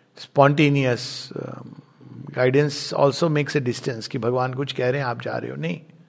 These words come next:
It's a constant effulgence and outflowing of the divine। लेकिन उसको आप नहीं समझा सकते हो। तो माँ कहती हैं, "For one has gone beyond the zone of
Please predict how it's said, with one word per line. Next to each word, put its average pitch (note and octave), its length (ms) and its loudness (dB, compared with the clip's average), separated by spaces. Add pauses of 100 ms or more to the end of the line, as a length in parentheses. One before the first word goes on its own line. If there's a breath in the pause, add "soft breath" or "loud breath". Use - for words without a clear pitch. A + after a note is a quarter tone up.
(920)
It's - 140 -6
a D3 60 -4 (100)
constant F3 440 2 (260)
effulgence C#3 680 2
and C3+ 120 -2
outflowing D3 600 2
of B2+ 100 -2
the B2+ 140 -4
divine। A#2+ 300 -8 (840)
लेकिन D#3+ 260 4
उसको D#3+ 220 0
आप - 520 0
नहीं D3+ 220 6
समझा A2 380 2
सकते - 360 -10
हो। - 240 -10 (1700 soft breath)
तो C#3 60 0
माँ D#3 180 8
कहती F3 320 6
हैं, C4+ 180 4
"For G3+ 380 6
one F#3 240 8
has A#3 240 8
gone A3 300 8
beyond F#3+ 360 10
the D#3 160 8
zone D3 240 6
of - 20 0